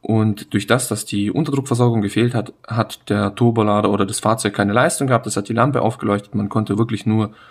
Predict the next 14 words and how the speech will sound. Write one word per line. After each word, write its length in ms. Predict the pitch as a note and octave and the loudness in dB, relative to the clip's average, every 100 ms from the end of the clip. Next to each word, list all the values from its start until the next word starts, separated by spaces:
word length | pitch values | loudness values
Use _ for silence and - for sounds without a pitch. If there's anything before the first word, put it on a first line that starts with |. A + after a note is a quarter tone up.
| - - | -20 -6
umherschleichen 800 | A2 G#2 B2 D3+ B2+ B2 C3 G2+ | -2 2 4 4 4 2 2 -4
und 180 | G#2 G#2 | -2 -2
der 80 | G2+ | 0
Defekt 480 | G2+ - B2+ B2+ G#2 | -2 -2 -4 -2 0
war 400 | G#2 A#2 A#2 - - - | 2 2 -2 -8 -20 -4
eine 340 | G#2 G2+ G2+ | 0 0 0
Ver-, 160 | - - | -6 -16
Verstellscheibe, 1600 | _ - A#2 - A2+ C#3+ C3+ - - - G#2+ C3 C3 B2+ B2+ - _ _ - | _ -6 -6 0 2 2 0 -6 -4 0 2 4 4 2 0 -8 _ _ -6
die 260 | G#2 G2+ - | -2 -2 2
Undichtigkeit 800 | C3 B2 A#2+ - - - F#2+ A#2 | 4 4 0 -4 -4 -2 0 0
hatte 340 | A2+ A#2 - | 0 0 0
an 120 | G#2 | 2
der 80 | G#2 | 2
Membran, 580 | G2+ G2 A2 G2+ A#2 | 0 0 2 4 4